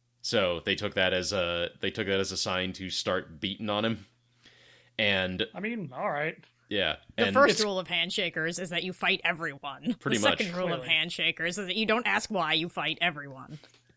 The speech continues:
Speaker 1: It's to meet God or something. Also, we may have met God at some point while, uh, that kid was separated from, uh, the girl. Uh,
Speaker 2: Man,
Speaker 1: though
Speaker 2: all right. Mission
Speaker 1: we don't
Speaker 2: accomplished.
Speaker 1: we don't know.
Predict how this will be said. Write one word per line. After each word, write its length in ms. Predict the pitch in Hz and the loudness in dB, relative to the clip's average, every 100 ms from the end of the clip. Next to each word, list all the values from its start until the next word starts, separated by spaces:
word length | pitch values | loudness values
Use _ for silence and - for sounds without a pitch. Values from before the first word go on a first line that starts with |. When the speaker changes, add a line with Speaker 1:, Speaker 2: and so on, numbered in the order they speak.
| - 139 - - | -20 -16 -14 -6
Speaker 1:
It's 160 | 143 | -4
to 80 | - | -2
meet 180 | 165 151 | -2 0
God 240 | 147 165 | 2 4
or 60 | 98 | 2
something. 340 | - 80 78 - | -2 -6 -10 -6
Also, 240 | - 131 127 | 0 2 2
we 140 | 120 | 0
may 160 | 113 110 | 2 2
have 140 | 98 | 2
met 220 | 101 98 | 0 0
God 240 | 98 82 82 | 0 -2 -2
at 80 | - | -4
some 200 | 92 82 | -6 -6
point 280 | 90 80 80 | -6 -4 -4
while, 260 | 80 80 | -4 -2
uh, 160 | 80 78 | -2 -2
that 200 | 82 80 | -2 -4
kid 180 | 98 76 | -6 -6
was 100 | 78 | -4
separated 600 | 95 85 80 80 78 76 | -2 -4 -4 -4 -4 -8
from, 480 | - - 82 76 76 | -12 -8 -8 -6 -8
uh, 220 | 73 73 | -6 -6
the 100 | 71 | -8
girl. 400 | - 82 82 - - - _ | -6 -4 -4 -8 -14 -20 _
Uh, 180 | 98 87 | -4 0
Speaker 2:
Man, 160 | 254 240 | 0 2
Speaker 1:
though 100 | 185 | 2
Speaker 2:
all 60 | |
right. 240 | 247 196 - _ - | 2 0 -4 _ -6
Mission 220 | 202 - | -2 2
Speaker 1:
we 60 | |
don't 120 | 143 247 | 4 2
Speaker 2:
accomplished. 380 | 147 117 - - _ | -2 -10 -12 -16 _
Speaker 1:
we 140 | - 135 | -2 4
don't 200 | 139 127 | 4 6
know. 340 | 113 82 76 | 6 4 0